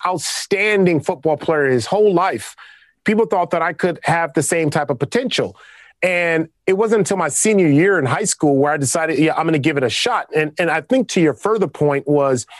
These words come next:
I got five football scholarships, zero basketball scholarship offers, right? And so I'm like, "How does that happen?" I think the pressure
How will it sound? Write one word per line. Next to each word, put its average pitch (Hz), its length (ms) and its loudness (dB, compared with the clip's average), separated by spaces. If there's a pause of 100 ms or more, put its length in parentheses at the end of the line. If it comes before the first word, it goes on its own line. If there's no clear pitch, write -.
(540)
I 196 180 0
got 175 300 -2
five 208 500 -2
football 185 420 -2
scholarships, 156 840 -2 (480)
zero 151 720 2
basketball 143 580 -2
scholarship 131 520 -2
offers, 117 480 -4 (280)
right? 160 300 0 (240)
And 170 420 0
so 175 140 -2
I'm 190 140 2
like, 170 140 0
"How 147 200 -2
does 226 140 0
that 175 140 -2
happen?" 151 440 -2 (400)
I 190 80 -4
think 233 240 -2
the 185 100 -4
pressure 196 600 -4